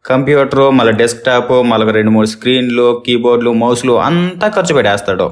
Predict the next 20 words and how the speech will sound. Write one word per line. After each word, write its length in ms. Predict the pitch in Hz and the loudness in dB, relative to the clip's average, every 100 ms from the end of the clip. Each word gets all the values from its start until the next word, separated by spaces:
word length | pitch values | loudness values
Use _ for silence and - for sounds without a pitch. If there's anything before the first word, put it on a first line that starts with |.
| - - | -8 -8
సరేలే, 520 | - 139 190 196 180 | -4 -2 -2 -2 -2
ఇంకా 220 | 180 139 | 0 0
ఇల్లు 260 | 123 127 165 | 2 0 0
మాత్రం 280 | 160 151 139 | -2 -2 -2
పెట్టుకొని 440 | 127 - 139 120 | -4 -2 -2 0
ఏం 100 | 131 | 0
చేస్తామో, 380 | 127 123 117 120 | 0 -2 -4 -2
దాన్ని 260 | 107 104 | -2 -2
నమ్మేద్దాంలే 600 | 107 120 135 120 113 110 | 0 0 0 0 0 0
అని 160 | 107 107 | 0 0
చెప్పేసి 500 | 107 110 110 107 95 - | -2 -2 -2 -2 -4 -2
ఆ 40 | 110 | -2
అడ్రస్ 420 | 107 131 147 - | 0 -2 -4 -2
తెలుసుకొని 520 | 117 113 120 113 101 | -4 -2 0 2 0
వేరే 260 | 110 151 156 | 0 0 2
ఒకడిని 480 | 131 131 160 180 - | 0 0 -2 -2 -2
ఇల్లు 180 | 165 165 | -2 0
కొనుక్కునేవని 580 | 147 135 127 120 131 | -2 -2 -2 -2 -2
పిలుచుకొని 360 | 131 113 123 117 | -2 -4 -2 -2
పోతాడు. 380 | 98 92 85 | -2 -2 -6